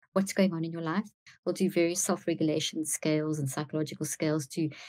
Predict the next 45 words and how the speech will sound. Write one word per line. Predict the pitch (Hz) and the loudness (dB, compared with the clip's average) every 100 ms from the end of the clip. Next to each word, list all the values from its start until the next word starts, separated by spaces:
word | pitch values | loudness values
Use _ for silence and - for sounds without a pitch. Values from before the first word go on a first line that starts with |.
| - - | -20 0
get | 175 - | 2 6
those, | 160 160 - - | 4 4 0 0
you | 185 | 2
know, | 170 | 2
there's | - | 0
a | |
whole | - 196 | 0 2
psychology | 196 - 175 165 - | 2 -2 2 4 2
side. | - - - | -4 -6 -4
So | - | 0
that's | 175 - | 0 0
the | 165 | -2
psych | - 151 143 | 0 -2 -4
side. | - 151 - - - - - | -6 -6 -8 -16 -20 -14 0
Then | 185 | 6
we'll | 196 180 | 8 8
look | 185 202 | 4 2
at | 196 | 4
the | 156 151 _ - | 2 2 _ 2
brain, | 156 175 226 - | 4 4 0 0
neuro, | 165 160 156 202 277 - - - | 0 2 2 2 -2 -10 -20 -8
and | 165 165 | -2 0
we'll | 160 | 2
look | 170 - | 0 0
at | 196 | -2
how, | - 180 175 180 185 _ _ _ - | -2 -2 0 0 -2 _ _ _ 4
in, | 202 190 - | 8 8 8
as | 196 185 | 6 6
you | |
tell | - 202 175 | -2 0 0
your | 160 | 0
story | - 302 285 220 160 | 0 2 6 6 6
and, | 156 - | 4 -2
and, | 170 170 220 - - | -2 -2 -2 -8 -8
and | 151 | -4
so | - 180 | 0 0
on, | 170 - _ - | 0 -6 _ -2
what | 185 190 | -2 0
does | 185 | 0
it | 160 151 | 0 -2
look | 160 170 | -4 -6
like | 160 165 | -6 -4
in | |
your | 160 | -4
brain? | 151 170 165 147 | -2 0 0 -2